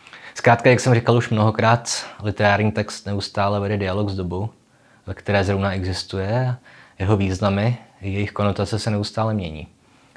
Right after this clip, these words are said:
S tím se asi nedá nic dělat, no. A to, myslím, pro dnešek stačí.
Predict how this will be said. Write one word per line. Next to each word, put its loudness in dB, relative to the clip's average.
S -20
tím -6
se -6
asi -4
nedá -2
nic -6
dělat, -12
no. -14
A 4
to, 4
myslím, 4
pro 4
dnešek 2
stačí. -6